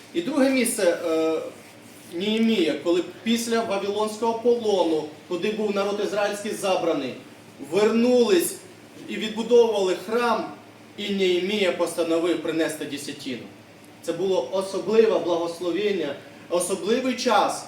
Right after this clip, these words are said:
для всього люду. Бог благословляє. Давайте я прочитаю, що думає Бог. Це ми за старий заповіт, а потім перейдемо до нового заповіту. Сьогодні вчення про пожертвування.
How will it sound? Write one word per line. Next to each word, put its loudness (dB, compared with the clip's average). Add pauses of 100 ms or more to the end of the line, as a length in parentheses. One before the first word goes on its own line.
(220)
для 2
всього 2
люду. -2 (480)
Бог 4
благословляє. 0 (840)
Давайте -2
я 0
прочитаю, -6 (300)
що -4
думає -2
Бог. 0 (500)
Це -6
ми 0
за -4
старий -2
заповіт, -4
а -4
потім -6
перейдемо -2
до -6
нового -2
заповіту. -8 (880)
Сьогодні -4
вчення -2 (120)
про -2
пожертвування. -4